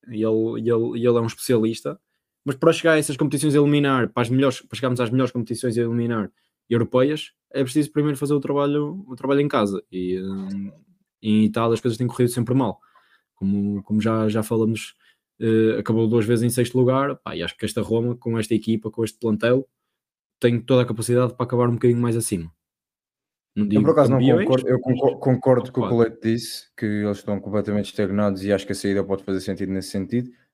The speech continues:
Speaker 2: Não acho de tudo que este plantel dá para o top quatro, acho que a equipa é super limitada, é muito pouco profunda e o Mourinho também pagou um pouco essa, pronto, é
Speaker 1: Como
Speaker 2: a
Speaker 1: assim é
Speaker 2: equipa
Speaker 1: pouco
Speaker 2: que tem.
Speaker 1: profunda? <laughs>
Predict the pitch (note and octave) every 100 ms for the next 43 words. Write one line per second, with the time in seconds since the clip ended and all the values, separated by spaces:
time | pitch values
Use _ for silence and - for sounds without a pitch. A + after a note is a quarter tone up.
0 | _ - G#2+ G#2+ A2 - G2+ G2+ _ -
1 | C#3 A2+ F#2+ A2+ - G#2+ G2+ G#2+ G2 F#2+
2 | G2 G2 - G2+ G#2+ A2 G2+ G2 G2+ G2+
3 | - F#2+ - C3 G#2+ F#2+ G2 F#2+ - G#2
4 | G#2 G#2 A2+ _ _ _ _ - G#2 A#2
5 | B2+ B2+ B2+ - - - - A#2+ B2 B2+
6 | C3 C3 C3 _ - A2+ A2+ A#2 A#2+ A#2+
7 | A#2 A2+ A2 A2+ A2 A2 G2+ - - _
8 | G#2 G#2 - G#2+ G2+ G2+ G2 F2+ - -
9 | _ _ _ _ _ _ - _ - -
10 | G#2+ F2+ D#2+ F#2+ E3+ A2+ A2+ G#2+ B2+ B2
11 | F#2 - G#2 F#2+ F#2 _ _ _ _ _
12 | _ _ _ - - - - -